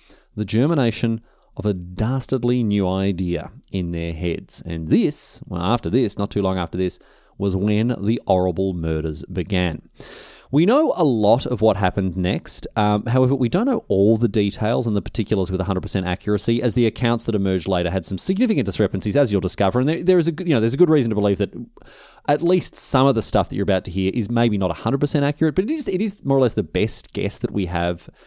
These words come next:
at what took place based on the available sources. And, and, and you'll understand why, uh, a-, as we conclude the story. But for now, let's get stuck in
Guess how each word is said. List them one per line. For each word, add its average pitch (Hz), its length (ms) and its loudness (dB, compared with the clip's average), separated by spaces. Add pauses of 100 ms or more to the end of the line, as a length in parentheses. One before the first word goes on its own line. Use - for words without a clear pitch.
(200)
at 98 140 -2
what 101 180 -2
took - 160 -8
place 87 220 -2
based 92 320 -2
on 87 60 -2
the 87 80 -2
available 85 340 0
sources. 120 340 0
And, 147 160 0
and, 208 140 0
and 202 100 2
you'll 208 140 6
understand 127 500 2
why, 92 460 4 (340)
uh, 85 260 2
a-, 107 160 0
as 110 180 0
we 110 80 0
conclude 98 480 0
the 92 80 -2
story. 85 340 -2
But 98 120 -2
for 113 120 -2
now, 131 240 2 (420)
let's 185 220 2
get 269 140 -2
stuck 131 280 0
in 95 300 -2